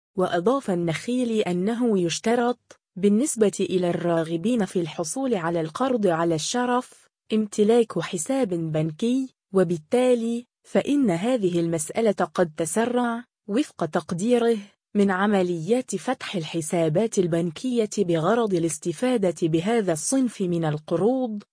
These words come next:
سواء للأشخاص الطبيعيين أو أصحاب النشاط التجاري، خاصة أولئك الذين ينشطون في القطاع الموازي ويرغبون في الحصول على قرض بنكي.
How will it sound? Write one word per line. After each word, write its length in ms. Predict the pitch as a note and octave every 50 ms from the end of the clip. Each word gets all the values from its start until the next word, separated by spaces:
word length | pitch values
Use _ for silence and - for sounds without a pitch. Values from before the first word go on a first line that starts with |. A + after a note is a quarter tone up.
| _ _
سواء 560 | - - - A3+ A3 A#3+ C#4 D#4+ D4+ - G3+ G3+
للأشخاص 800 | G3 F3+ E3+ E3 E3 - E3 D#3 - - - A#3+ B3 A#3+ - -
الطبيعيين 880 | F3 D#3+ - - E3 E3 F3 E3+ D#3+ D3+ D#3+ D#3 E3 G#3 A#3+ B3 A3+
أو 320 | A3 G#3+ - - G3+ G#3 -
أصحاب 560 | - D3 - - - - B3 B3+ B3 G3 F3+
النشاط 600 | F3+ E3 D#3+ D#3 D3+ D3+ - A3+ A#3 A3+ G#3 -
التجاري، 800 | D#3+ D3+ D#3 - F#3 E3 D#3 G3 A3+ A#3+ A#3+ A#3 A3+ A#3 A#3 A3+
خاصة 720 | - - E3 D#3 D3+ - - - B3 - - A#3 A3+ - -
أولئك 520 | F#3 F3+ G3 A#3 B3+ - A3+ G#3+ - -
الذين 500 | F3+ F3 F3+ F3 E3+ D#3+ G#3+ B3 C4+ B3
ينشطون 800 | G3+ F3+ F3+ E3+ E3+ D#3 D#3 - D#3+ D#3 - B3+ C4 C4 A3+ F3+
في 160 | D#3+ - -
القطاع 640 | E3 D#3+ D#3 - F3+ E3 - A3 A#3+ A#3 G3+ F#3+ F3
الموازي 640 | D#3+ D#3+ D#3+ D#3+ D#3+ F3+ G#3+ A#3 G#3 F#3 G#3 G#3 G#3
ويرغبون 800 | G3 F#3 F3+ F3 E3 E3 D#3+ D#3+ E3+ E3+ F3 A3+ B3+ C4 B3 A#3
في 180 | G#3 - G3
الحصول 540 | F3 E3 D3 - F3 D#3+ - - C4+ C4+ A#3+
على 340 | G3+ E3 D#3+ F3 F3 D#3+ D3+
قرض 360 | D3 D3+ - A#3 A#3 G#3+ G3
بنكي. 720 | G3 G3 F#3 F3+ G3 G3+ G#3 G3+ - - C4+ A3+ E3 C#3 C#3